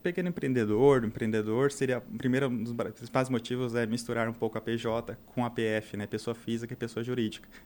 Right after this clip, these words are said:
Tem que entender que são dois seres diferentes, né? Então, a pe-, pessoa jurídica tem que sobreviver por si só e,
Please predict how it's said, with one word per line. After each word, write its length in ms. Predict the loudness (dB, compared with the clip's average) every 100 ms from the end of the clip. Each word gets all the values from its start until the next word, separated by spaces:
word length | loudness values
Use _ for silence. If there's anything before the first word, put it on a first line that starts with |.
| -8
Tem 120 | -4
que 100 | -2
entender 320 | 0 0 -2
que 80 | -4
são 180 | -4 0
dois 240 | 2 0
seres 460 | 0 -2 0 -2 -4
diferentes, 680 | -8 -2 0 0 -2 -6 -4
né? 120 | -2
Então, 320 | -2 -2 -4 -4 -14 -20 -20 -20 -4
a 140 | -2
pe-, 160 | 0 -2
pessoa 380 | -4 -8 -4 0
jurídica 400 | 0 0 -2 -4
tem 120 | -4
que 80 | -4
sobreviver 640 | -6 -2 -4 0 0 -2 -4
por 140 | -2 0
si 120 | -2
só 320 | -4 -6 -6 -12 -20 -8
e, 140 | -6